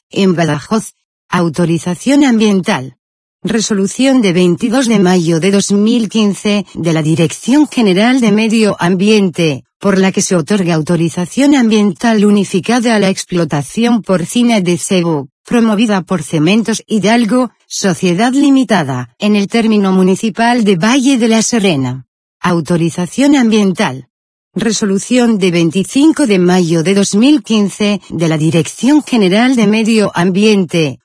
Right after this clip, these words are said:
por la que se otorga autorización ambiental unificada para la central hortofrutícola y secadero de cereales,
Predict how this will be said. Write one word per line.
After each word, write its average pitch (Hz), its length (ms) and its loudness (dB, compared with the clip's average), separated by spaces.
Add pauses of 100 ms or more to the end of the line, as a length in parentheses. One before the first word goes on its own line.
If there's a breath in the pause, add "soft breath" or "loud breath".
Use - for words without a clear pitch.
por 196 220 0
la 190 140 0
que 202 80 -2
se 185 160 -2
otorga 175 360 -2
autorización 170 800 0
ambiental 220 720 2
unificada 226 760 0
para 208 260 -2
la 190 160 2
central 185 500 -2
hortofrutícola 220 1160 0
y 220 140 -2
secadero 196 600 0
de 180 160 0
cereales, 196 840 0